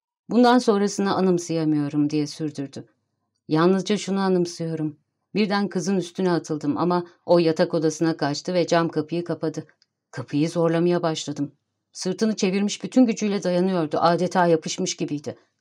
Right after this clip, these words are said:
Birden içime bir cesaret geldi. Öpücüğünü camın arkasından yanıtladım. Arkamdan bir ses geldi. Bu yeni gelen bakkaldı.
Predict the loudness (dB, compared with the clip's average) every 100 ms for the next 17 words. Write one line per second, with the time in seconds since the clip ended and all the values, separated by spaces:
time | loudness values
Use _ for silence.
0 | _ _ -2 0 4 2 0 -4 -4 -4
1 | -2 0 2 0 0 -2 -4 -4 -4 -6
2 | -12 _ _ -4 -4 -2 -2 0 2 0
3 | _ _ -4 0 2 2 0 -2 -4 -2
4 | 0 0 0 -2 -2 -8 -10 -16 _ _
5 | _ _ _ _ _ _ _ -2 0 4
6 | 4 6 4 4 0 2 2 0 -14 _
7 | _ _ _ _ _ -2 0 0 -4 -14
8 | _ _ _ -2 -2 -2 -4 2 4 4
9 | 2 0 0 -2 0 0 0 -8